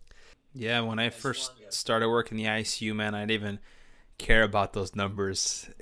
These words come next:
Speaker 1: And, and that's what it is. You just start developing your scope of practice and your assessment skills. So when you start off, maybe you're just gonna focus on the main stuff that you need to get by your shift.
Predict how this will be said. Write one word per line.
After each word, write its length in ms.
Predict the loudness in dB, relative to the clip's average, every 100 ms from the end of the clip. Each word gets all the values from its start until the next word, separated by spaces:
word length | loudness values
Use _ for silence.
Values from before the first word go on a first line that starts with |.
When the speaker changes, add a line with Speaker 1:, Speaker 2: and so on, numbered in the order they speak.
| -12 -2
Speaker 1:
And, 200 | 0 0
and 160 | 2
that's 200 | 2 4
what 120 | 4
it 100 | 6
is. 180 | 6 4
You 80 | 0
just 220 | -2 -4
start 220 | 2 4 4
developing 720 | 2 2 2 2 0 -2 -2
your 140 | -2
scope 320 | -4 -2 -2
of 100 | 0
practice 520 | 2 2 0 -4 -6 -6
and 180 | -10 -12 -20 -14
your 160 | -6 -2
assessment 600 | 2 2 2 -2 -6 -4
skills. 420 | -4 -4 -4 -6
So 180 | -6 -4
when 200 | -2 0
you 60 |
start 280 | 0 0 4
off, 260 | 6 4 2
maybe 320 | 0 0 2
you're 120 | 0
just 120 | 2
gonna 180 | 0 0
focus 460 | 2 2 2 -2 -2
on 120 | 0
the 80 | 0
main 420 | 4 4 4 4
stuff 380 | 0 4 4 4
that 180 | -4 -4
you 60 |
need 220 | 0 -2 0
to 80 | 2
get 260 | 2 2
by 200 | 2 4
your 160 | 4 2
shift. 540 | 0 2 0 0 -6